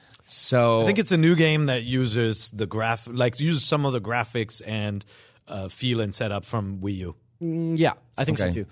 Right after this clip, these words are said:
Speaker 1: that's where
Speaker 3: I
Speaker 1: you
Speaker 3: think,
Speaker 1: stand on
Speaker 3: I
Speaker 1: it.
Speaker 3: think we're gonna see a lot of repurposing of, uh, assets from
Speaker 1: Mm-hmm.
Speaker 3: the Wii U version, but I think this is gonna be, like, a completely new, a new game. I think people are getting hung up because, uh, at the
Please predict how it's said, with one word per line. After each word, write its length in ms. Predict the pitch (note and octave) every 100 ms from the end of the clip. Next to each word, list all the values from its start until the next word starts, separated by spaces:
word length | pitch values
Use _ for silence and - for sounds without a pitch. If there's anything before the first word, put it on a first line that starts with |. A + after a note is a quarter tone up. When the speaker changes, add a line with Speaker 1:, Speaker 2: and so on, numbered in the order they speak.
| -
Speaker 1:
that's 160 | G2+
where 60 | A#2
Speaker 3:
I 20 |
Speaker 1:
you 40 | -
Speaker 3:
think, 100 | E3
Speaker 1:
stand 100 | G3+
on 60 |
Speaker 3:
I 40 | D3+
Speaker 1:
it. 40 |
Speaker 3:
think 160 | D3+ D#3
we're 100 | D3
gonna 400 | D3+ C#3+ C3+ B2
see 400 | A#2 - D3+ C3+
a 80 | B2+
lot 160 | B2+ B2+
of 80 | A2+
repurposing 800 | C3 - C3 A2+ A#2 B2 A#2
of, 640 | - A2+ G#2+ G#2+ G#2 F#2+ F#2 -
uh, 220 | F#2+ F2
assets 500 | - C#3 A#3 - -
from 180 | - A#2+
Speaker 1:
Mm-hmm. 120 | A2 -
Speaker 3:
the 60 |
Wii 40 | C#3
U 100 | C#3+
version, 280 | C#3+ C#3 A#2+
but 100 | A2
I 20 |
think 140 | A#2
this 80 | G#2+
is 80 | F#2+
gonna 140 | A2
be, 120 | G2+ G#2
like, 140 | F2+
a 40 |
completely 440 | F2 G2 - G2 F#2
new, 320 | F#2+ G2 F#2+ -
a 80 | F#2+
new 160 | G2+ G2+
game. 220 | G#2 G2+ - - -
I 80 | F3+
think 140 | C#4
people 180 | C#4 A3
are 60 |
getting 220 | D#3+ D3+ A#2
hung 200 | C3+ C3+
up 220 | C#3 A#2
because, 580 | B2+ C#3 A#2+ A2 - -
uh, 240 | A#2+ A2 -
at 140 | A#2+
the 280 | B2 A2